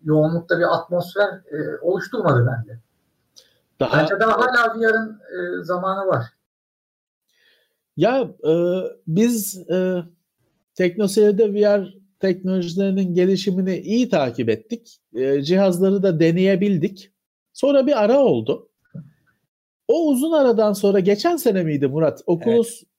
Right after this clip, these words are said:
Speaker 2: Quest miydi? Cosmos muydu?
Speaker 3: Neydi bizim
Speaker 2: Gelen.
Speaker 3: Ee,
Speaker 2: Yok,
Speaker 3: Cosmos mu?
Speaker 2: H T C.
Speaker 3: Yok, H T C,
Speaker 2: H T C.
Speaker 3: H T C geldi.
Speaker 2: Cosmos.
Speaker 3: Tamam,
Speaker 2: Cosmos'tu
Speaker 3: tamam.
Speaker 2: galiba.
Speaker 3: Cosmos olması lazım.
Speaker 2: Ee, büyük bir şey gördük.
Speaker 3: Evet,
Speaker 2: Hani,
Speaker 3: Cosmos.
Speaker 2: e,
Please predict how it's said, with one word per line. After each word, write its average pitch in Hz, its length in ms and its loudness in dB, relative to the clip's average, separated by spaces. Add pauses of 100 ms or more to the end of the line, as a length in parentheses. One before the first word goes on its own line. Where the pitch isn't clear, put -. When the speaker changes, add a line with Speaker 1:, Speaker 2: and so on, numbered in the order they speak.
(600)
Speaker 2:
Quest 269 440 0
miydi? 147 240 2
Cosmos 226 540 0
muydu? 113 420 -2 (720)
Speaker 3:
Neydi 151 280 -8
bizim 143 120 2
Speaker 2:
Gelen. 127 220 2 (560)
Speaker 3:
Ee, 123 60 -8
Speaker 2:
Yok, 117 160 -10
Speaker 3:
Cosmos 156 300 2
mu? 156 60 4
Speaker 2:
H 165 240 0
T 190 80 -2
C. - 200 -2
Speaker 3:
Yok, 127 260 -4
H 131 100 -4
T 135 140 -8
C, 143 80 4
Speaker 2:
H 151 140 0
T 190 160 -2
C. 156 240 0
Speaker 3:
H 107 140 -10
T 113 80 -20
C - 160 -16
geldi. 101 240 -14
Speaker 2:
Cosmos. 151 560 -2 (300)
Speaker 3:
Tamam, 185 160 2
Speaker 2:
Cosmos'tu 131 380 -2
Speaker 3:
tamam. 107 100 -2
Speaker 2:
galiba. 110 520 0 (280)
Speaker 3:
Cosmos 98 340 -20
olması 101 340 -20
lazım. - 200 0
Speaker 2:
Ee, 156 140 6 (1000)
büyük 311 500 4
bir 320 80 6
şey 269 340 0
gördük. 117 580 0
Speaker 3:
Evet, - 140 -16
Speaker 2:
Hani, 160 460 2
Speaker 3:
Cosmos. 104 340 -16
Speaker 2:
e, 120 420 0